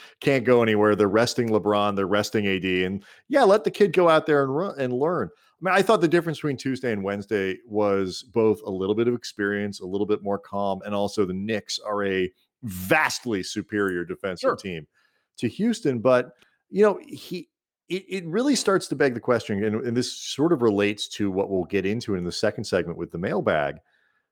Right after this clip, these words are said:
Speaker 1: how you, how you figure out playoff rotations. And I think it's pretty clear that Vogel is gonna go series to series. He did it last year. There's no reason to think he wouldn't do it this year.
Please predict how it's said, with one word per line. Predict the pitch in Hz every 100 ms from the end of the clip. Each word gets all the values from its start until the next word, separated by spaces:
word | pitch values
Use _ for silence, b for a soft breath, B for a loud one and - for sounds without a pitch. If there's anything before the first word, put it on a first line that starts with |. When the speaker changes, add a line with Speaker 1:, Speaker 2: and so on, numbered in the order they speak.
| _ -
Speaker 1:
how | - - 156 180 196
you, | 180 170 156 143 - _ -
how | - 156
you | 202
figure | - 156 127 120
out | 110 104 - _ _ _ _ _ -
playoff | 131 120 110 90
rotations. | 92 78 78 69 - _ - _ _
And | 123
I | 127
think | 185
it's | -
pretty | 180 180
clear | 170 139
that | 117
Vogel | 98 104 110
is | -
gonna | 101
go | 92 92
series | - 85 87 -
to | 92
series. | - 71 73 -
He | 98
did | 85 90
it | -
last | 87 80 80 85
year. | 82
There's | 87 -
no | 87
reason | 82 85 87 90
to |
think | - 80
he | 87
wouldn't | 82 76
do | 76
it | 73
this | 110 -
year. | 73 71